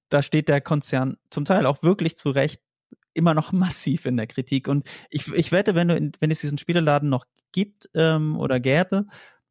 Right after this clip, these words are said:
und du dann da hingehen würdest und danach Games Workshop fragen würdest, dann würdest du genau so eine Antwort bekommen, nur aus anderen Gründen.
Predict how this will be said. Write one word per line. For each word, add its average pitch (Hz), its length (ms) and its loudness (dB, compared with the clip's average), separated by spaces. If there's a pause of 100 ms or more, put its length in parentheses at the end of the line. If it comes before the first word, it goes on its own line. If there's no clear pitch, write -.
(100)
und 143 120 2
du 147 60 4
dann 135 140 2
da 127 60 4
hingehen 180 340 2
würdest 156 260 2
und 139 100 0
danach 127 240 0
Games 127 180 -4
Workshop 127 260 -2
fragen 185 340 0
würdest, 170 300 -2
dann 143 140 -2
würdest 139 300 -2
du 127 80 -2
genau 131 280 2
so 202 80 2
eine 185 140 2
Antwort 147 360 -2
bekommen, 131 440 0
nur 147 140 4
aus 123 80 -2
anderen 123 240 -2
Gründen. - 220 -14